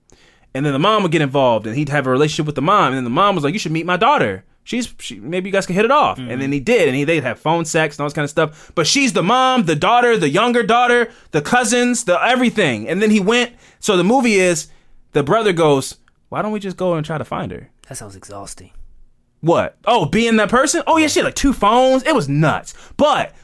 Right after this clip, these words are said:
Speaker 1: the big climax of the movie is they do find her, and she's, like, this fifty-year-old woman. She has two mentally challenged kids
Speaker 2: Wow.
Speaker 1: who are, like, severely autistic. They beat themselves.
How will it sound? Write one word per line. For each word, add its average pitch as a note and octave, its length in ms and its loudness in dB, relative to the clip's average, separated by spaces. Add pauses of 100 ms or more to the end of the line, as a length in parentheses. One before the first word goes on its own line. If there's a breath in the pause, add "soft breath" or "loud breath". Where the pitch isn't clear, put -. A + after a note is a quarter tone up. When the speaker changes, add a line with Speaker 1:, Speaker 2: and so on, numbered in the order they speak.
Speaker 1:
the D#3+ 140 2
big A3 480 -4
climax A#3+ 560 0
of F3+ 40 -4
the D#3 60 0
movie A#3 380 2
is D3 240 2 (180 soft breath)
they D#3 140 0
do C4 240 2
find C3 320 -2
her, F2+ 180 -8
and G2+ 140 -12
she's, B2 240 -8
like, F#2+ 240 -8
this F#2 160 -16
fifty-year-old A2+ 500 -6
woman. A2+ 180 -4
She A2 120 -10
has F#2 120 -12
two A#2 260 -8
mentally G#2 320 -10
challenged G2+ 340 -10
kids G#2+ 640 -6
Speaker 2:
Wow. G#2+ 60 -18 (180)
Speaker 1:
who G#2+ 120 -4
are, G2+ 60 -4
like, G2 320 -8 (140)
severely A#2+ 420 -4
autistic. A#2 500 -4
They F#2 120 -8
beat A2+ 260 -8
themselves. A2 420 -8